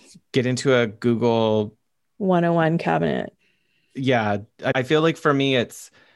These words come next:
Speaker 1: you know, yeah, we can do things to save money. We can have them be veneered cabinets where the insides are particle, which is kind of like what ikea does on some of their stuff or other levels of cabinetry. Or we can do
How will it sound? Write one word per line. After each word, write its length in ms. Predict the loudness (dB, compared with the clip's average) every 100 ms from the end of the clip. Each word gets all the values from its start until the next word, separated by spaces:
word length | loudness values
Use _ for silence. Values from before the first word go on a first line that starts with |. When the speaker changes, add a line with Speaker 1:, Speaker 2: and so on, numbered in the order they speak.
| _ _ _ _ _ _ -8
Speaker 1:
you 120 | -2
know, 240 | 0 -2 -2
yeah, 260 | 0 0
we 140 | 0 0
can 120 | 0
do 120 | 0
things 280 | 0 0 -2
to 80 | -4
save 240 | 0 0
money. 300 | 2 0 -2
We 260 | -4 -4 -2
can 180 | 0 -2
have 240 | -2 -2
them 160 | 0 0
be 320 | 0 0 -2
veneered 540 | -2 0 2 2 0
cabinets 520 | -4 -4 -2 -4 -6
where 100 | -6
the 140 | -4 -4
insides 460 | -2 -2 -2 -2
are 100 | -4
particle, 560 | -6 -2 0 0 -2 -2
which 180 | -2 -6
is 160 | -10
kind 220 | -6 -4 -4
of 120 | -2
like 200 | -4 -2
what 140 | -2
ikea 460 | -2 -6 -4 -2 0
does 200 | -2 -2
on 160 | -4
some 200 | -2 -4
of 120 | -4 -4
their 200 | -4 -4
stuff 420 | -4 -4 -4 -2
or 80 | -2
other 320 | 0 -2 -2
levels 380 | -2 -4 -6 -10
of 100 | -10
cabinetry. 760 | -8 -8 -8 -10 -10 -10 -6
Or 160 | -2 0
we 120 | 0
can 180 | -2 -4
do 260 | -2 -2